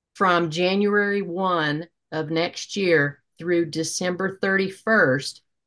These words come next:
if you're gonna go ahead and you know you're gonna tank your L L C or do away with it, you are perfectly okay to go ahead and do that.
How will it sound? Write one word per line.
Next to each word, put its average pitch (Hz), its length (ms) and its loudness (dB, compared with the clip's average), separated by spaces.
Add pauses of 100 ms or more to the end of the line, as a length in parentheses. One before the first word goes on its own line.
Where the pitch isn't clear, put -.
(460)
if 190 220 0
you're 254 160 4
gonna 294 240 4
go 196 260 2
ahead 196 480 0
and 170 240 -4
you 170 120 -4
know 165 360 0
you're 202 180 -4
gonna 180 260 -6 (120)
tank 185 380 -4
your 220 180 -2
L 220 240 2
L 214 160 0
C 233 560 -2
or 165 340 -4 (380)
do 180 160 -2
away 165 300 4
with 220 160 2
it, 254 280 4 (400)
you 208 300 2
are 226 120 6
perfectly 247 680 0
okay 226 480 0
to 165 100 -4
go 175 220 -2
ahead 190 300 -4
and 170 180 -6
do 208 220 0
that. 147 320 0